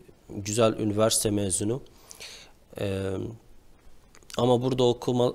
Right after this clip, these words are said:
okumalarını tavsiye ederim. Niye? Çünkü, e, yurt dışında, e, yani şey, nasıl bir, e, şey yapacaklarını mesela,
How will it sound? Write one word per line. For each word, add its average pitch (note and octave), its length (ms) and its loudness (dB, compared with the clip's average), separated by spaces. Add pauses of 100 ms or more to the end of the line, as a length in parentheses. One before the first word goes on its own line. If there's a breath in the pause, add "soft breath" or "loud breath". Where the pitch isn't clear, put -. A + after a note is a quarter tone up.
okumalarını B2 680 2
tavsiye B2+ 460 2
ederim. G#2+ 320 0
Niye? C3 280 2
Çünkü, C3 800 -2 (100)
e, G#2 180 -2
yurt A2 540 0
dışında, G#2 680 2 (760 soft breath)
e, G2+ 100 -4 (880)
yani G2+ 360 -4 (1300)
şey, A2 360 2 (240)
nasıl A#2+ 500 2
bir, B2+ 300 0 (920)
e, A2 100 -4
şey A#2+ 220 0
yapacaklarını G2 760 0
mesela, G2+ 480 0